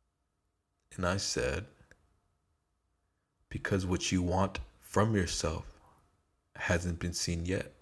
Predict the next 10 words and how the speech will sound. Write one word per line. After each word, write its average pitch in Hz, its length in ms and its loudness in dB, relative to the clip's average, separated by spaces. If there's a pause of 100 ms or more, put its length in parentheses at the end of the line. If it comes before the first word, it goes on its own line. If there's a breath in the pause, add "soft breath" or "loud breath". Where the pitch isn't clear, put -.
(1500)
but - 220 6
you - 60 -4
believe 90 380 4
in 85 80 0
your 78 140 2
ability 82 320 2
to - 180 -4
manifest 78 600 -6
that - 180 -4
reality." - 580 -6